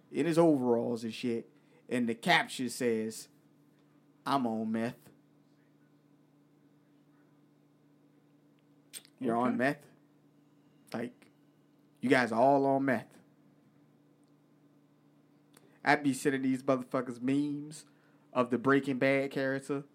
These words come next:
Speaker 1: Like, "Yo, I got that crystal." <laughs> My whole family got that shit on deck. You want some? <laughs> You own it.
Speaker 2: I have no idea what you're talking about.
Speaker 1: You ain't never heard of, you ain't never seen Breaking Bad?
Speaker 2: Nope.
Speaker 1: Damn, bro.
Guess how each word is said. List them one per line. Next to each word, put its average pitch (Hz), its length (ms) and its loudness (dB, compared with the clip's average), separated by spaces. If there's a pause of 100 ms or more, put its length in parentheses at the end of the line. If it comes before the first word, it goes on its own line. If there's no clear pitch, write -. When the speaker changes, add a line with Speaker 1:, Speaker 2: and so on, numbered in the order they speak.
(300)
Speaker 1:
Like, 113 180 -8
"Yo, 110 160 0
I 120 100 0
got 120 200 -4
that 113 140 -6
crystal." - 400 -8 (160)
<laughs> - 60 -16 (2000)
My 123 140 0
whole 127 260 0
family 135 380 0
got 107 160 -6
that 113 120 -6
shit 113 140 -6
on 110 160 -4
deck. 123 280 -4
You 120 120 -8
want 120 180 2
some? 180 300 -6 (160)
<laughs> - 160 -6
You 247 240 0
own 185 240 0
it. 175 120 -10 (800)
Speaker 2:
I - 60 -16
have 107 100 -14
no 107 280 -16
idea 98 220 -16
what 82 200 -18
you're 95 80 -16
talking 87 400 -18
about. 73 220 -20 (680)
Speaker 1:
You 131 120 -2
ain't 156 100 -2
never 160 160 -2
heard 160 200 -4
of, 147 220 -12
you - 80 -10
ain't 180 80 -6
never 175 120 -6
seen 175 160 -10
Breaking 175 220 -4
Bad? 214 280 -6 (100)
Speaker 2:
Nope. 107 280 -14 (540)
Speaker 1:
Damn, 302 340 -12
bro. 415 260 -10